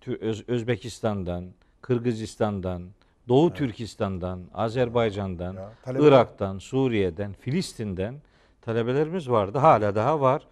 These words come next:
Speaker 1: Dolayısıyla onlar da Allah yolunda kurban edilmiş çocuklar yani. Kurbanlığı kurbiyete dönüştürecek bir
Speaker 2: Dönüştürecek bir
Speaker 1: duyarlılığın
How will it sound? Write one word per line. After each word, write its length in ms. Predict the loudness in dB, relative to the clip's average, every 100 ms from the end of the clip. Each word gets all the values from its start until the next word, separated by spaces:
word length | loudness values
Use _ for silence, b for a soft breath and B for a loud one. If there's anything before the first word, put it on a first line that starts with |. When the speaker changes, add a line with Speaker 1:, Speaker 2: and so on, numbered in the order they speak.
| b b b b
Speaker 1:
Dolayısıyla 420 | 0 2 4 4 4
onlar 300 | 8 6 8
da 60 |
Allah 260 | 8 8 6
yolunda 540 | 6 2 2 0 0 -6
kurban 380 | -2 2 2
edilmiş 400 | 0 -2 -6 -8
çocuklar 480 | -4 -4 -2 -2 0
yani. 280 | 0 -4 -6 b b b b
Kurbanlığı 880 | -6 -4 4 4 4 2 2 2 0
kurbiyete 680 | -2 -4 -2 -2 0 -2 -2
dönüştürecek 640 | -4 -4 -8 -6 -4 -6
bir 40 | -2
Speaker 2:
Dönüştürecek 220 | -4 -2
bir 60 | 0
Speaker 1:
duyarlılığın 680 | 0 2 0 0 0 -2